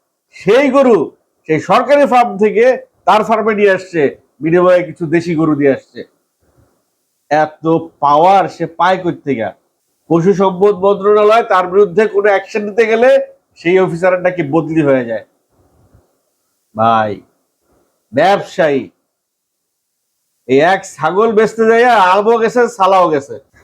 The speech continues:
এই সাদেক অ্যাগ্রোর ইমরান শেষ, তার ফার্ম কোনো টাইমই দেয় না, এসি মেসি ঝুলানো ওই অবস্থায় পুরা ফার্ম দিছে, ঘুরাই দিছে, ভাঙিয়ে দিছে। কারণ কি? এই ফেসবুকে আলোড়ন সৃষ্টি হয়েছে।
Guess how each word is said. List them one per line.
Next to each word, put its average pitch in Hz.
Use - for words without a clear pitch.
এই 131
সাদেক 165
অ্যাগ্রোর 226
ইমরান 233
শেষ, 240
তার 160
ফার্ম 185
কোনো 185
টাইমই 233
দেয় 247
না, 226
এসি 196
মেসি 190
ঝুলানো 180
ওই 180
অবস্থায় 190
পুরা 180
ফার্ম 151
দিছে, 139
ঘুরাই 131
দিছে, 123
ভাঙিয়ে 123
দিছে। 123
কারণ 170
কি? 139
এই 107
ফেসবুকে 147
আলোড়ন 160
সৃষ্টি 139
হয়েছে। 113